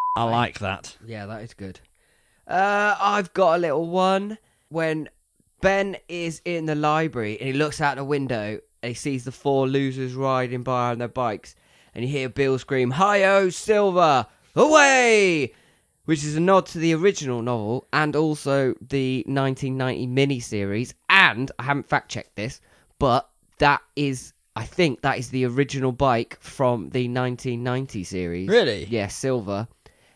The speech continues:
Speaker 2: Also, there's a little bit where they're stood, I think they're stood near the butcher's, but they're, they're sort of off the road and there's a missing persons poster on the wall
Speaker 1: Yeah.
Speaker 2: for a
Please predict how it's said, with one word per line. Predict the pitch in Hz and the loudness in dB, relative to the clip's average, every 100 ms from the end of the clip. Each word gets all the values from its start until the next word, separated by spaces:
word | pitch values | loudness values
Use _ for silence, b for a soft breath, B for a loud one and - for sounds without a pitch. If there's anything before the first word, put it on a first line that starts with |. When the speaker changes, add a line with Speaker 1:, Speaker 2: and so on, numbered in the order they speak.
| b b _ _ | b b _ _
Speaker 2:
Also, | - 165 165 - 110 135 151 b b b b b - | 4 4 4 0 2 2 0 b b b b b 2
there's | 135 131 127 120 - _ _ _ | 4 4 2 -2 -10 _ _ _
a | 131 | 2
little | 156 180 143 | 4 4 2
bit | - 156 143 - | 2 2 2 -2
where | 139 151 143 139 131 - _ _ _ _ _ - _ _ _ _ _ _ _ | 2 4 4 2 0 -4 _ _ _ _ _ -20 _ _ _ _ _ _ _
they're | 139 117 | -4 -4
stood, | - - - 202 170 | -6 -4 2 4 2
I | - | -2
think | 196 165 | -4 -2
they're | 202 | -4
stood | - 214 202 | -2 0 0
near | 190 190 | 2 0
the | 170 | 0
butcher's, | - 127 - 113 104 | -4 -6 -6 -6 -6
but | 120 | -4
they're, | 127 143 | 0 0
they're | 147 156 | -2 -6
sort | 139 143 117 | -4 -4 0
of | |
off | 160 147 | 0 -2
the | - 151 _ - - | -6 -12 _ -10 0
road | 147 135 110 | 2 4 2
and | 120 | 0
there's | 120 120 | -2 -4
a | 120 _ _ _ _ _ _ _ | -6 _ _ _ _ _ _ _
missing | 131 156 160 - 151 139 - - | -2 0 0 0 -4 -6 -10 -2
persons | 156 151 143 117 | 2 2 2 -6
poster | - - 143 131 - 104 82 b b - | -6 -2 -2 -2 -4 -4 -4 b b -4
on | 117 117 | -2 -2
the | |
wall | 110 120 104 98 101 | -2 0 2 0 -4
Speaker 1:
Yeah. | 110 110 - _ | -4 -2 -4 _
Speaker 2:
for | - - 123 117 113 - | -16 0 4 4 4 2
a | 113 104 104 104 | 0 0 0 -2